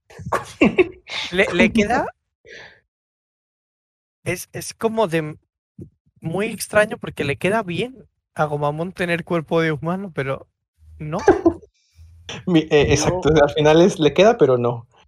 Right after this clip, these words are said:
Speaker 2: Pero como dices, ve las manos, ve qué detalle, le voy a hacer zoom, el detalle está bastante bien hecho.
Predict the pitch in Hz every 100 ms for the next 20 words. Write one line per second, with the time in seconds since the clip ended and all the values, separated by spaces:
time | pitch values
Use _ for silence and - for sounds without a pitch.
0 | _ - 147 143 139 156 156 160 165 220
1 | 185 147 151 185 233 233 156 156 180 120
2 | 131 160 180 190 135 143 120 120 135 156
3 | 156 147 156 226 - _ - 135 135 135
4 | 160 160 151 - 135 131 131 131 135 127
5 | 123 120 - 190